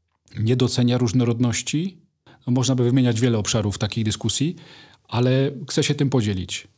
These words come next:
W Kościele mamy jedność różnorodności.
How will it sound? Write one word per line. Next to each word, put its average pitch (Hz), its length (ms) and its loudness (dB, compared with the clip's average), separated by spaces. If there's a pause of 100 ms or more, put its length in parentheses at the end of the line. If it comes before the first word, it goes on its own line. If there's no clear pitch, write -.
(100)
W - 80 -20
Kościele 143 440 0
mamy 131 520 0 (320)
jedność 127 840 -2 (300)
różnorodności. 113 960 0